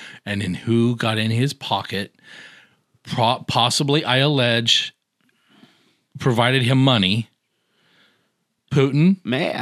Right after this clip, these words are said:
Speaker 2: who,
Speaker 1: Or
Speaker 2: I don't
Speaker 1: Trump?
Speaker 2: know. So, so
Speaker 1: Somebody.
Speaker 2: again, what you're doing is you're creating a conspiracy theory 'cause we don't know. We're specul-, spec-, speculating.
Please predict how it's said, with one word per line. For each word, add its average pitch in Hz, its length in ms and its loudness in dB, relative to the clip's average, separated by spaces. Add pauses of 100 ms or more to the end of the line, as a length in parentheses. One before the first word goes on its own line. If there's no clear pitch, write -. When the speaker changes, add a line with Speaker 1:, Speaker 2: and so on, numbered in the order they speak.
Speaker 2:
who, 233 160 -2
Speaker 1:
Or - 60 -2
Speaker 2:
I 190 160 2
don't 247 140 2
Speaker 1:
Trump? 202 280 4
Speaker 2:
know. 135 160 4
So, 175 220 4
so 175 140 4
Speaker 1:
Somebody. 170 280 4
Speaker 2:
again, 147 320 4
what 147 240 2
you're 190 120 4
doing 156 320 4
is 123 140 2
you're 120 120 2
creating 123 580 -2
a 101 60 -2
conspiracy 104 760 -2
theory 90 220 -4
'cause 98 140 -6
we 127 180 -2
don't 104 500 -6
know. 90 460 -8 (520)
We're 110 180 2
specul-, - 720 -2 (140)
spec-, - 500 -4
speculating. 107 880 -4